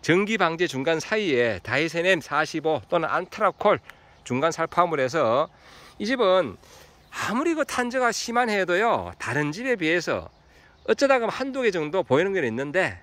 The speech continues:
대부분 탄저도 거의 보면 없는 그런 농가입니다. 보시다시피 이렇게 사과도 흔합니다. 중간중간. 참 이래 키우기 힘든데 참 관리 잘했다. 그리고 이래 널찍널찍 해가지고 딴 것보다 빛이,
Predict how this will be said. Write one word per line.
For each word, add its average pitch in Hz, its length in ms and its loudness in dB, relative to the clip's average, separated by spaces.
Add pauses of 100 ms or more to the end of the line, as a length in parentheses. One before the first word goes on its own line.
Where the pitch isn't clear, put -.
(200)
대부분 160 440 -4
탄저도 190 640 -4
거의 196 260 0
보면 160 340 -6
없는 208 300 -4
그런 196 220 -4
농가입니다. 113 720 -6 (1300)
보시다시피 202 600 -4
이렇게 175 520 -4 (420)
사과도 196 380 -8
흔합니다. 196 840 -6
중간중간. 131 800 -10 (500)
참 - 160 -18
이래 202 140 -8
키우기 196 280 -14
힘든데 131 720 -6 (1000)
참 147 200 -8
관리 175 260 -6
잘했다. 131 540 -2 (180)
그리고 165 460 -2
이래 180 120 -4
널찍널찍 156 640 -4
해가지고 175 640 -6
딴 175 180 -2
것보다 190 280 -4
빛이, - 440 -4